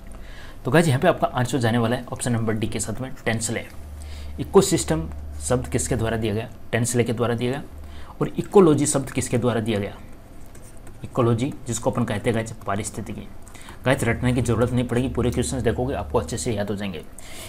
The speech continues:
गाइस इकोलॉजी शब्द है सबसे पहले अठारह सौ अड़सठ के अंदर एक रिटर नामक वैज्ञानिक के द्वारा दिया गया, एक रिटर नामक के द्वारा दिया गया। लेकिन इसको जो कम्प्लीटली डिफाइंड किसने किया,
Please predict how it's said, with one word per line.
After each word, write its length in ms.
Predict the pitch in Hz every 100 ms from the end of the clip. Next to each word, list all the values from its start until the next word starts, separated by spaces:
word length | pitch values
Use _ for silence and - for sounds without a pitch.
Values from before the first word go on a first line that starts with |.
| -
गाइस 180 | 135 185 -
इकोलॉजी 440 | - 175 185 185
शब्द 280 | 196 139 127
है 100 | 165 -
सबसे 300 | - 151 151
पहले 200 | 139 143
अठारह 360 | - - 117 131
सौ 120 | -
अड़सठ 360 | 117 - 131
के 100 | -
अंदर 260 | 123 117 117 - - - - 143
एक 160 | 135
रिटर 360 | 117 117 113 151
नामक 380 | 135 117 120 - - - - - - -
वैज्ञानिक 380 | 113 113 113 110
के 80 |
द्वारा 240 | 117 110 123
दिया 200 | 151 107
गया, 180 | 98 - - - - - - -
एक 140 | 127 123
रिटर 300 | 123 - 143
नामक 300 | 131 123 127
के 100 | 135
द्वारा 240 | 117 113 196 -
दिया 160 | 131 127
गया। 200 | 110 - - - -
लेकिन 380 | 117 135 160 104 - - - - -
इसको 220 | - 160
जो 100 | -
कम्प्लीटली 640 | 117 104 113 147 143 165
डिफाइंड 360 | 131 110 117 131
किसने 260 | 131 123 120
किया, 240 | 113